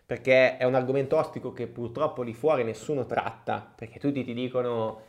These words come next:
"Devi combattere a tutti i costi, devi", e in realtà è vero, anch'io è quello che suggerisco di fare, di non arrendersi mai,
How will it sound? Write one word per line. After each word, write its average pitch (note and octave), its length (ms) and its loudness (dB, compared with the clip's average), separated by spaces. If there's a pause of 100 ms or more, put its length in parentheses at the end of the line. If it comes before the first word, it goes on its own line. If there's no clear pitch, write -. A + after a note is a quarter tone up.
"Devi A2+ 240 -4
combattere B2+ 580 2
a B2+ 60 2
tutti B2+ 260 -8
i A#2 40 -10
costi, D#3+ 880 0
devi", B2+ 340 -2 (380)
e - 80 -4
in C3+ 60 0
realtà C#3 280 4
è C3 100 6
vero, C#3 220 6
anch'io A#2 400 2
è B2 100 -4
quello C#3+ 200 4
che B2+ 80 -2
suggerisco B2 480 -2
di A2+ 80 -8
fare, A2+ 260 0
di A2+ 100 -4
non C3+ 180 -2
arrendersi C#3 580 -2
mai, A#2 300 -2